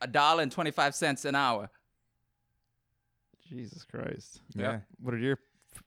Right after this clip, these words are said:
Speaker 3: For,
Speaker 2: parents do,
Speaker 3: for
Speaker 2: Joel?
Speaker 3: me, for me, it was a little bit different
Speaker 2: Is your
Speaker 3: 'cause
Speaker 2: dad still in the D R?
Speaker 3: My dad's still in
Speaker 2: Okay.
Speaker 3: the D R. Uh, actually, my life was a li-, was pretty good over there.
Speaker 2: <laughs>
Speaker 3: <laughs>
Speaker 1: Yeah.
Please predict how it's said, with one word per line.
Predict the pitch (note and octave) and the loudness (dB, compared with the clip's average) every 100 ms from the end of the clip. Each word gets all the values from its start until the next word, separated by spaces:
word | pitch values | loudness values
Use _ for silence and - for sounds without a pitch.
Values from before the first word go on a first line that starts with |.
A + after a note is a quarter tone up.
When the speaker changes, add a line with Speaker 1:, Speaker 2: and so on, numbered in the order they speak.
| - | -14
Speaker 3:
For, | G#2+ | -2
Speaker 2:
parents | A#2 A2 | -2 0
do, | G#2 | -4
Speaker 3:
for | G2+ A#2 | -2 0
Speaker 2:
Joel? | G2 | 0
Speaker 3:
me, | C3+ E3+ D#3+ | -2 -4 -6
for | B2+ B2+ | -8 -6
me, | D3+ A3+ | -2 -2
it | |
was | A#3+ G3+ | -2 -4
a | D3 | -6
little | C#3+ B2 | -6 -8
bit | A2+ | -10
different | G2 G2+ G#2 | -12 -12 -2
Speaker 2:
Is | C3 | 0
your | C3 | 4
Speaker 3:
'cause | |
Speaker 2:
dad | D3 E3 | 6 4
still | D#3+ E3 | 4 -2
in | |
the | D#3+ | 0
D | D#3+ | 0
R? | D#3+ E3 - _ _ - | 0 -2 -8 _ _ -4
Speaker 3:
My | C3 C#3+ | -2 0
dad's | C#3+ C3+ | -2 -2
still | - A#2 | -6 -2
in | |
Speaker 2:
Okay. | A2+ | 0
Speaker 3:
the | G2 | 0
D | F#2+ | -4
R. | F#2 G2 _ - | -6 -10 _ -8
Uh, | G2+ G#2 G2+ D#2+ - _ _ _ - | -6 -4 -6 -10 -18 _ _ _ -8
actually, | B2+ F3+ - G3 | -6 -6 -6 -6
my | E3+ D3+ | -4 -2
life | D3 D#3 D#3+ | 0 0 2
was | D#3 D3 | -2 -2
a | C3+ | -2
li-, | C#3+ C3 - _ - _ - | -2 -4 -8 _ -20 _ -8
was | C#3 C3+ - | -4 -4 -6
pretty | - D3 | -2 -2
good | A#2+ D3+ C3+ | 0 -2 -2
over | G2 B2 C#3 | -4 -4 -2
there. | C3+ D3 F3+ F3 F#3+ | -4 2 2 4 2
Speaker 2:
<laughs> | - - - A3 | -2 -14 -10 -6
Speaker 3:
<laughs> | F#3+ - - - - G3+ A#3+ - - - | -6 -8 -10 -8 -6 -6 -8 -10 -12 -14
Speaker 1:
Yeah. | - | -10